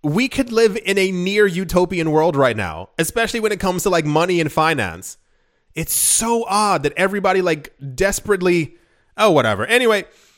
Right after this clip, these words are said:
that's the, um, T M I rambling, and Ripple has a new partner with Q N B. news.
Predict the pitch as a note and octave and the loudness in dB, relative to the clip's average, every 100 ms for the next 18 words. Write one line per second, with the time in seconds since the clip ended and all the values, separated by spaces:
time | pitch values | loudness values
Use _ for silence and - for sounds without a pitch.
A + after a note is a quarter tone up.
0 | - - G#3 A3+ A#3 G3 A3 G#3 G#3 G3+ | -18 -4 -2 0 -2 -2 0 0 -2 -2
1 | G3 F3 F3 E3+ E3 D#3+ D#3 C#3+ B2+ G#3 | -4 -2 0 2 2 0 0 -4 -2 0
2 | G3+ F3+ F3 E3+ D#3+ D#3+ D#3 D#3 D3+ D3+ | 0 0 0 2 0 0 0 0 -2 -6
3 | - D3 D3 D#3 E3+ D#3 D#3 D3 D3 D3 | -6 -4 -2 -2 0 0 0 -2 -2 -2
4 | D3 D#3 D3 C#3+ C#3+ C#3 C#3 C3 - E3 | -2 0 0 0 -2 0 -2 -4 -6 -2
5 | D3 C3+ B2+ B2+ A2+ - _ _ _ _ | 0 0 -2 -2 -2 -6 _ _ _ _
6 | _ _ A#2 A#2+ A2+ G2 E2+ | _ _ -4 0 2 0 -6